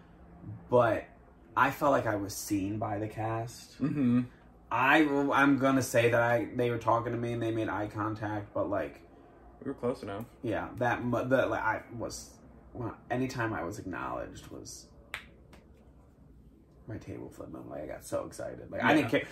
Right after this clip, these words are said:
Speaker 1: There was a gentleman here. There's a gentleman here. They were definitely older than me. One of them, every time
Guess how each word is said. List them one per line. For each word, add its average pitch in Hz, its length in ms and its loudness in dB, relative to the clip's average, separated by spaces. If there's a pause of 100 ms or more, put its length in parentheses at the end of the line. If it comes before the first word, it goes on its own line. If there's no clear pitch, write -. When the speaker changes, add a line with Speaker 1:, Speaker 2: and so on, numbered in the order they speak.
(120)
Speaker 1:
There 151 80 10
was 156 80 12
a 147 80 8
gentleman 143 400 6
here. 143 240 4
There's 127 160 2
a 104 40 -6
gentleman 123 340 0
here. 127 240 2
They 117 100 -2
were 110 140 -2
definitely 117 560 0
older 117 320 -2
than 113 140 -2
me. 113 420 -2 (400)
One 117 180 2
of 127 100 2
them, 120 300 0 (100)
every 123 220 2
time 117 400 0